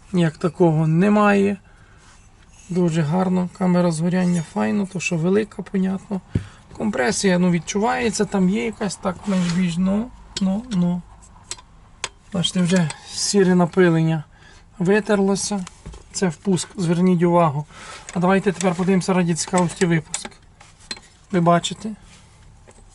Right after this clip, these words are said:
Гляньте. Де собака зарита?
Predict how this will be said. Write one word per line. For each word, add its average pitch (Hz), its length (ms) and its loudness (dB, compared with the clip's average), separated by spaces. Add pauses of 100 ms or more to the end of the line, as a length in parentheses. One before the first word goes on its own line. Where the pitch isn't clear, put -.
(1040)
Гляньте. 165 480 -2 (1400)
Де 175 140 0
собака 170 520 -2
зарита? 175 540 -2